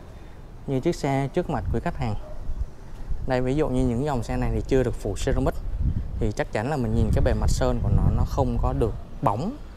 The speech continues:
và long lanh như chiếc xe này. Đây, mình có thể soi gương được luôn á. Đó, quý khách hàng thấy không? Rất là trong, rất là bóng. Thì đối với lại Ford Territory,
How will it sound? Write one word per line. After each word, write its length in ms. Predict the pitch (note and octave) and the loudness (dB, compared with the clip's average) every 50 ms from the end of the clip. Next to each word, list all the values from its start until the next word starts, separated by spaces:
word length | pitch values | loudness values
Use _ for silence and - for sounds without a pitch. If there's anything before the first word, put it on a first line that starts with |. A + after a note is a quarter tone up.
| - - - | -14 -8 -8
và 320 | A#2+ A2+ G#2+ G#2 G2+ G2 | -4 -2 -2 0 0 0
long 240 | G2+ A2+ B2 B2+ B2+ | 0 0 0 0 0
lanh 180 | B2+ B2 A#2+ | 0 0 0
như 100 | B2 A#2+ | 0 0
chiếc 120 | A#2+ C#3 C3+ | -2 -2 -4
xe 180 | - C3 A#2+ | -2 -2 -2
này. 100 | A2+ A2 - - - - - - - - - - - - - - - - - | -2 -2 -4 -6 -12 -14 -14 -14 -14 -12 -12 -10 -10 -10 -12 -12 -12 -8 -4
Đây, 100 | - A#2 A2+ | -4 -2 0
mình 140 | A#2+ A2 G#2+ | 0 0 0
có 80 | G#2 C#3 | -2 -4
thể 160 | - A2 G2 | -4 -4 -4
soi 260 | - - - B2 B2+ | -2 0 0 2 4
gương 220 | B2+ C3+ C3+ C3 B2+ | 6 8 8 8 6
được 140 | A#2 A2+ | 4 2
luôn 140 | A#2+ A#2+ A#2+ | 2 2 2
á. 60 | C#3+ - - - - - - - - - - - - - - - - - - - - - - - - - - - - - - - - - - - - - - - - - - - - - D3+ C3+ | 0 0 -2 -4 -6 -8 -10 -10 -10 -10 -10 -10 -10 -10 -14 -12 -10 -10 -10 -8 -10 -10 -10 -10 -12 -12 -10 -10 -10 -12 -10 -10 -10 -10 -10 -14 -14 -14 -14 -12 -12 -12 -12 -12 -12 -12 -10 -6
Đó, 200 | G#2 G2+ G#2+ A#2+ - - - - - - - | -2 -2 0 -2 -2 -4 -10 -12 -12 -10 -8
quý 60 | G#2+ G#2+ | -6 -4
khách 100 | C3 C3 | -2 -2
hàng 160 | B2+ A#2 G2+ | -2 -2 -2
thấy 120 | G#2+ G2+ G#2+ | 0 2 2
không? 560 | A#2+ A#2+ - - - - - - A#2+ G#2+ G#2+ | 2 0 -2 -8 -10 -12 -10 -6 -4 0 2
Rất 260 | C#3 F#3+ - - - | 2 2 2 0 -6
là 120 | C3+ G#2 G2 - | -6 -6 -6 2
trong, 240 | - D3+ C3+ C3+ B2+ - - - D3 | 2 2 2 2 -6 -8 -6 -4 -4
rất 100 | F3+ - - | -4 -2 -2
là 180 | - C3+ - G2+ - - | -2 0 0 0 2 4
bóng. 200 | A#2+ G#2+ - A3+ - - - - - - - - - | 4 4 6 6 6 6 4 2 0 0 0 2 4
Thì 100 | A#2 A2+ | 4 6
đối 240 | A#2+ A2+ A2 C3 E3 | 6 6 6 6 6
với 140 | A3 B3+ | 6 4
lại 120 | A3 - A2+ - | 4 2 0 0
Ford 160 | - C#3 C3+ | 0 0 0
Territory, 680 | C#3 C#3+ C3 C3 C3+ C3+ C3 - C3+ C3 B2+ C#3+ D3 | 2 2 0 2 2 0 0 2 2 4 6 6 6